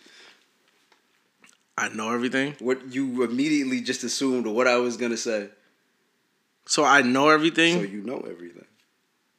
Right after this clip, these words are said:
Speaker 1: That's the issue?
Speaker 2: That's the issue.
Speaker 1: That's the issue? I know everything?
Speaker 2: Well, let me say you assume you know
Speaker 1: Okay.
Speaker 2: everything. Let me put it that way.
Speaker 1: Mm. I never implied I know everything.
Speaker 2: Uh, no, I, I, no. Uh,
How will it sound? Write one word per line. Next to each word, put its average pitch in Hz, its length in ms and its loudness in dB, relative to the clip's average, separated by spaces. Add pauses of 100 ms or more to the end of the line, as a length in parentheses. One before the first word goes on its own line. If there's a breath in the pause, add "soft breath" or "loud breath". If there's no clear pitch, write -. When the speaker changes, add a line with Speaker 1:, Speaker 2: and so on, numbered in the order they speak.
Speaker 1:
That's 139 240 4
the 165 160 6
issue? 208 280 4 (180)
Speaker 2:
That's - 220 -12
the - 180 -8
issue. - 240 -12 (200)
Speaker 1:
That's 208 220 10
the 185 140 6
issue? 208 200 8
I 151 140 10
know 170 220 6
everything? 214 480 6
Speaker 2:
Well, 170 100 2
let 180 100 6
me 190 80 6
say 185 160 6
you 170 180 4
assume 165 540 2
you 127 140 2
know 120 140 2
Speaker 1:
Okay. 113 240 2
Speaker 2:
everything. 95 360 -8 (120)
Let 120 100 -10
me 113 60 -8
put 117 120 -6
it 101 100 -10
that 98 220 -4
way. 87 140 -10 (1300 soft breath)
Speaker 1:
Mm. 139 180 -8 (1300)
I - 20 -4
never 151 200 6
implied 143 320 6
I 110 100 8
know 110 200 0
everything. 110 580 -2
Speaker 2:
Uh, 123 80 -2
no, 143 160 6
I, 135 360 0
I, 131 100 0 (120)
no. 143 240 0 (160)
Uh, 117 140 -2